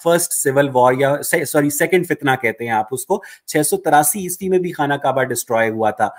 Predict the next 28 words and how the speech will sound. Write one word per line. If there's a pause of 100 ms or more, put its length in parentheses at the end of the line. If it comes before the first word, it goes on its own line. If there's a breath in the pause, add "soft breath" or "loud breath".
(220 loud breath)
और
ये
बाकायदा
तौर
पर
जिस
सब्ज
गुंबद (100)
के
साथ (100)
अपनी (120)
इस्लामिक
एफिलिएशन
का
इजहार
करते
हैं, (300 soft breath)
इन
बेचारों
को
यही
नहीं
पता,
साहिल, (280 soft breath)
कि
वो
जो
सब्ज